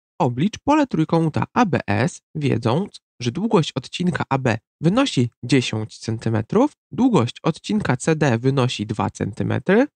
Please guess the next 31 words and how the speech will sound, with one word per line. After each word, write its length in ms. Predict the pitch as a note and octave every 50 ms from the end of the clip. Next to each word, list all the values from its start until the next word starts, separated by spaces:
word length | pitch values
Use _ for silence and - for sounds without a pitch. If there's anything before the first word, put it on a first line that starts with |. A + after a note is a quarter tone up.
| _ _ _ _ -
a 80 | -
wysokość 520 | - A#2+ B2 - B3 - - A3 - - -
trapezu 480 | - - - - - E3 D#3 C3 B2+ - -
A 120 | G3+ B3+
B 160 | F#3+ D3+ A#2 -
C 180 | - - G#2
D 260 | A2+ B2+ E3+ A3 A#3+ - _ _ _ _ -
wynosi 540 | C3+ C#3 B2 G2+ G2 - - - F3 F#3+ - _ _ -
sześć 380 | - - E4 C#4+ - - - - _
centymetrów. 760 | - C3 A#2 A2+ - - A2+ G#2+ - - - - - - _ _ _ _ _ _ -
Zanim 340 | A#2+ C3 B2 B2 B2 A#2 A2+
przejdziemy 460 | - - B2+ B2 - A3+ C#4+ E4+ D#4
do 120 | C4 G#3+
obliczeń, 500 | D3+ B2+ C3 B2 A2 - - A2+ C3 C#3
przyjrzyjmy 520 | C3 - - C#3+ D3 E3+ A#3+ D#4 E4 F4 E4+
się 220 | - A3+ F#3 D3+
dokładniej 640 | C3+ B2+ - - C3+ A#2+ A2+ A2+ A#2 B2 D3+ G3 G#3 _ _ _ -
naszemu 400 | C3 C#3+ - - B3 D4 D4 B3+
trapezowi 720 | - D3+ C3 - - G#2+ A2+ F3 G#3+ A3+ E3 D#3+ D#3 D#3 - _ _ -
A 160 | C4+ C4+ B3
B 300 | D#3 A#2+ A#2+ A#2+ B2+ C3 - _ _ _ _ _ _ _ _ _ -
C 220 | - B2 A#2+ B2 - _ _ _ _ _ _ -
D. 180 | - - - - - _ _ _ _ _ _ _ -
Wewnątrz 520 | C#3 F3 A3 B3+ C4+ C#4 B3+ A3 - - -
niego 500 | C3+ A#2+ G#2+ G#2+ G#2+ G#2+ A2+ D3 F#3 - _ -
znalazły 480 | B2+ C3 C3 C3+ C3+ C#3 C3+ C#3 D3+ E3
się 240 | - - G#2 A2+ A2+ -
aż 360 | G#2+ A2 B2 B2+ - - _ _
cztery 360 | - - - A2+ A2+ A2+ A2
trójkąty, 600 | - - E3 G#3 - - C4 A#3+ A3+ - - A2+
prawda? 500 | - - - A2 A#2 A2+ A#2+ B2+ F#3 B3+